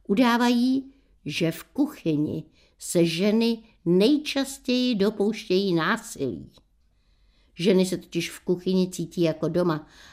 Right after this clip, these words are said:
a ví, že tam mají všechno, co potřebují. Pánve, sekáčky, nože, válečky, pekáče, no a paličky. A zase mě napadla anekdota.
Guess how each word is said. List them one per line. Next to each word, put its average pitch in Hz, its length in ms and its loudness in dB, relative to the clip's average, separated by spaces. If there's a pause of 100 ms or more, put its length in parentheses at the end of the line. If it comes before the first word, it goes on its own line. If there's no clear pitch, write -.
(140)
a - 80 -2
ví, 220 220 0
že 220 120 -4
tam 214 140 0
mají 190 180 0
všechno, 233 400 -6
co 220 140 -10
potřebují. 160 680 -4 (500)
Pánve, 233 760 0 (280)
sekáčky, 220 1200 -4
nože, 208 720 -2
válečky, 214 1160 0 (320)
pekáče, 339 680 2
no 302 280 2
a 220 340 -4
paličky. - 760 -6 (1080)
A 160 60 -2
zase 180 300 0
mě 170 160 6
napadla 151 460 0
anekdota. 156 720 -6